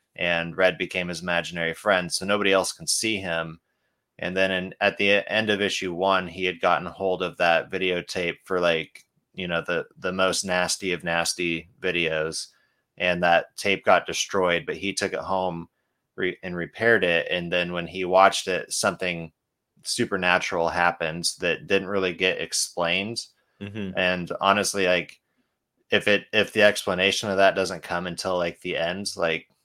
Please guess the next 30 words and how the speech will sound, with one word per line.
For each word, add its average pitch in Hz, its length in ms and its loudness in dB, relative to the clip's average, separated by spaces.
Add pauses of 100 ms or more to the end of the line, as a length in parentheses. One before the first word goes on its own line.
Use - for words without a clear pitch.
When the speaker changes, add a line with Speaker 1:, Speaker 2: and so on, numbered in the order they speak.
Speaker 1:
that's 90 240 0
great, 87 380 0
because 87 280 -8
I'm 87 140 -4
looking 85 280 -8
forward 87 420 -4
to, 92 100 -16
like, 85 300 -2
possibly 85 420 -4
knowing 85 480 -4 (420)
what 82 180 2
happened. 90 460 0
But 90 280 2 (100)
for 101 200 -4
some 107 300 0
reason, 92 340 0
it 90 160 -4
made 90 260 0
it 82 260 -4
that 85 320 -2 (120)
Red 90 320 2
was 82 160 -6
becoming 87 500 -6
more 85 460 -2 (800)
a 90 80 -4
part 87 300 2
of 82 120 -6
our 87 320 4
actual 82 500 -2
world. 82 480 -2